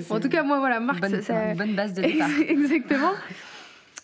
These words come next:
Speaker 1: Et, euh, et donc, voilà, j'avais effectivement c-, cette base-là. Et puis, euh, et puis après, les événements, euh, plus, euh,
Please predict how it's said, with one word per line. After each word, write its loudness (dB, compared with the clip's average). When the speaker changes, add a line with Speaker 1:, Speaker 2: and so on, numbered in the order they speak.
Speaker 1:
Et, 0
euh, -2
et -4
donc, 2
voilà, 2
j'avais 0
effectivement -6
c-, -14
cette -8
base-là. -2
Et -4
puis, -6
euh, -8
et -14
puis -8
après, -6
les -2
événements, -4
euh, -6
plus, -6
euh, -6